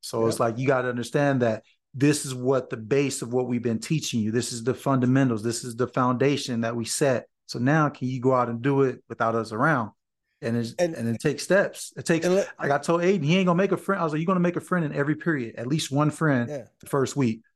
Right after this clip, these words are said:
Speaker 1: And then towards the semester's going, you're gonna start identifying which ones are your closest friends, which ones are,
Speaker 2: Yeah.
Speaker 1: like, the ones that's in the same class as you, who catches the bus as you. You know, you start understanding that, and then it becomes fun. It becomes a breeze after that.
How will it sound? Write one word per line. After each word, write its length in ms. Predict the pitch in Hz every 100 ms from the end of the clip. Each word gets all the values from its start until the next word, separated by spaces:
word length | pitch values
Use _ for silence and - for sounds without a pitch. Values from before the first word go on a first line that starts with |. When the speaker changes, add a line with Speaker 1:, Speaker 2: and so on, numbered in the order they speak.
| -
Speaker 1:
And 160 | 135 127
then 380 | 202 208 175 156 _ _ _
towards 360 | - 170 165 160
the 180 | 156 135
semester's 640 | - 143 151 175 196 180
going, 400 | 170 214 247 240 - _ -
you're 100 | 196
gonna 120 | 294
start 260 | 233 202 147
identifying 560 | 127 202 165 143 131 135
which 220 | 147 147
ones 280 | 139 135 120
are 40 |
your 120 | 117
closest 400 | 117 143 120 120
friends, 560 | - 165 165 165 160 151
which 220 | 147 147
ones 300 | 139 143 143
are, 40 | 180
Speaker 2:
Yeah. 40 |
Speaker 1:
like, 200 | 127 123
the 60 | 131
ones 200 | 139 127
that's 120 | 123
in 80 | 135
the 40 |
same 260 | 117 139 120
class 380 | - 180 165 170
as 180 | 156 160
you, 200 | 180 175 -
who 80 | 175
catches 320 | 170 165 -
the 80 | -
bus 380 | 113 175 180 180
as 240 | 180 160
you. 200 | 170 185
You 180 | 170 165
know, 60 | 151
you 120 | 160
start 360 | - 185 147 -
understanding 500 | 156 139 - 190 180
that, 160 | 156
and 80 | 143
then 80 | 143
it 80 | 151
becomes 380 | 139 151 131 -
fun. 400 | - 131 123 117
It 80 | 127
becomes 480 | 127 135 120 113 _ _ -
a 60 |
breeze 360 | 117 131 147 123
after 240 | 113 -
that. 280 | 120 127 113